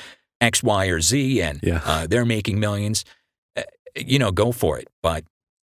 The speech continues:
Speaker 1: brace yourself.
Speaker 2: I was on one of the well-known social media sites recently, <laughs> and there was a comment by an established voiceover professional based in L A. I won't mention his name, but he was talking about how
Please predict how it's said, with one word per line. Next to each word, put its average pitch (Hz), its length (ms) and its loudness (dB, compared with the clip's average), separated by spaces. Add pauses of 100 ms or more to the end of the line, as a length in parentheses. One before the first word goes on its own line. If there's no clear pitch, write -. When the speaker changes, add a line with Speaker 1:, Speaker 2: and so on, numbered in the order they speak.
(280)
Speaker 1:
brace 95 420 0
yourself. 82 500 -2 (840)
Speaker 2:
I 139 200 6
was - 640 2 (340)
on 117 500 4 (220)
one 104 320 4
of 92 140 0
the 95 180 4
well-known 90 380 4
social 92 300 0
media 90 200 4
sites 110 380 0
recently, 107 340 4 (160)
<laughs> - 180 -4
and 117 380 4 (220)
there 117 200 4
was 110 160 2
a 104 140 4
comment 113 480 0
by 92 420 2 (500)
an 98 200 4
established 90 580 2 (260)
voiceover 90 460 2
professional 92 500 0
based 92 280 -2
in 90 100 2
L 87 180 0
A. 82 120 0
I 90 40 0
won't 87 280 -4 (200)
mention 85 340 0
his 82 120 -2
name, 85 280 0 (500)
but 123 240 2
he 127 200 2
was 175 180 0
talking 123 320 2
about 107 280 4
how 104 380 2